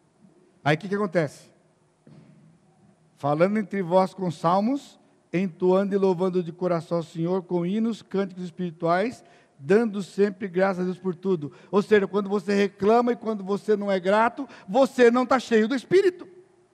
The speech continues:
Porque o crente fala assim: "Pastor, eu tô bem espiritualmente, olha, eu tô na minha melhor fase espiritual." Daqui a pouco ele fala assim: "Nossa, pastor, mas eu, esse dia tá tão complicado hoje, né?"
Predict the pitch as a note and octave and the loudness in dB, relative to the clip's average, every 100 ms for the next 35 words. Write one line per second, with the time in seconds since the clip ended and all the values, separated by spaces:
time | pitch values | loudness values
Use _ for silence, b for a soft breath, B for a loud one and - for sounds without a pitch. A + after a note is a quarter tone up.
0 | - - - B B - C4 D4+ A#3+ D4 | -20 -20 -20 B B -2 0 0 -2 -4
1 | C#4+ D4 D#4 - - - D4 D4+ - C#4 | -2 -4 -4 -6 -8 -8 -6 -6 -8 -6
2 | G3+ D#4+ D#4 C#4 C4+ C#4+ C#4+ D#4+ E4 - | -4 -4 -6 -8 -6 -8 -8 -6 -6 -8
3 | B B C4+ E4 F4 F4 E4+ E4 E4 F#4 | B B -4 -2 0 -2 -2 -2 0 -2
4 | F4+ - C#4 D4+ - - D#4 D#4+ D4 B3 | -4 -6 -2 -2 -4 -4 -2 -2 -4 -4
5 | G#2 - _ b b b G#3+ A#3 A#3 C4 | -6 -14 _ b b b 0 2 -2 -2
6 | C4 B3 G#3 E3 G#3+ A3+ B3 G#3+ - F#3+ | -2 -4 -6 -6 -6 -8 -10 -10 -8 -4
7 | G3 F3+ - B B D4+ E4+ A#3 D#4+ A3 | -4 -6 -12 B B -10 -10 -14 -16 -16
8 | F#3+ F3 C4 A#3+ - D4+ D#4 D4+ A#3+ - | -12 -8 -8 -8 -8 -8 -8 -6 -6 -6
9 | G#3+ G#3 G3+ A#3+ G3+ G#3 B3+ | -8 -4 0 0 -2 -4 -6